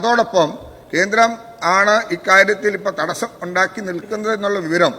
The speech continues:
എല്ലാവരും മനസ്സിലാക്കിയിരിക്കേണ്ട കാര്യമാണ്. സംസ്ഥാനം ആവശ്യമായ ഷെയർ കേന്ദ്രം പറഞ്ഞതിന് പ്രകാരം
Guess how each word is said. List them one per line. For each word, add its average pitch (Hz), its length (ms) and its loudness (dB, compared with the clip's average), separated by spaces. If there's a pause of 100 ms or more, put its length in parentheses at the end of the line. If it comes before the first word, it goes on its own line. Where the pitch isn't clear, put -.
(320)
എല്ലാവരും 185 320 2
മനസ്സിലാക്കിയിരിക്കേണ്ട 202 720 2
കാര്യമാണ്. 190 340 4 (500)
സംസ്ഥാനം 208 480 2 (440)
ആവശ്യമായ 214 420 2 (120)
ഷെയർ 190 200 2 (200)
കേന്ദ്രം 196 400 0
പറഞ്ഞതിന് 180 320 -6
പ്രകാരം 190 240 2